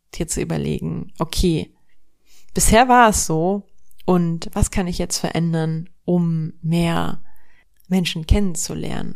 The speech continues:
um auf eine Art und Weise, die mir Spaß und Freude bringt, mehr Menschen kennenzulernen? Was sind Orte, wo Menschen sind, die ähnliche Interessen und ähnliche Werte haben wie ich?“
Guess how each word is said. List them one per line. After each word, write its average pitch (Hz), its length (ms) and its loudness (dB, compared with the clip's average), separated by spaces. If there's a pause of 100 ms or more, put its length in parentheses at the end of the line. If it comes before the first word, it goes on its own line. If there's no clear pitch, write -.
um 165 600 -2 (640)
auf - 120 -8
eine 175 260 -2
Art - 140 -2
und 175 140 -4
Weise, 185 340 4
die 175 160 0
mir 196 440 4
Spaß - 360 0
und 170 140 -6
Freude 185 360 0
bringt, 165 520 -2 (340)
mehr 175 300 6
Menschen 165 720 0 (280)
kennenzulernen? 165 800 2
Was - 160 0
sind 190 340 4
Orte, 170 680 2 (140)
wo 175 100 4
Menschen 165 520 2
sind, 156 460 -2 (600)
die 165 500 -2 (180)
ähnliche 175 380 2
Interessen 180 600 2
und - 220 -6
ähnliche 165 400 -2
Werte 175 440 -2
haben - 340 -6
wie - 100 -8
ich?“ - 340 -8